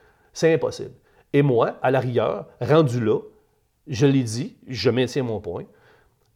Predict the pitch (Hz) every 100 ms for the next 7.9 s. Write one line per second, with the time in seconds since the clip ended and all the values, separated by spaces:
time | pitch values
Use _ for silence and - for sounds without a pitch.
0 | _ - - 185 247 185 - 165 151 -
1 | 151 185 180 139 127 127 175 127 131 135
2 | 151 165 139 135 127 123 - 127 - 147
3 | 143 127 107 95 - - - _ _ _
4 | _ _ _ - 170 175 139 123 123 -
5 | 214 233 214 202 170 139 127 110 104 131
6 | 208 - _ - 127 147 170 156 143 180
7 | 139 127 123 139 - 120 180 175 139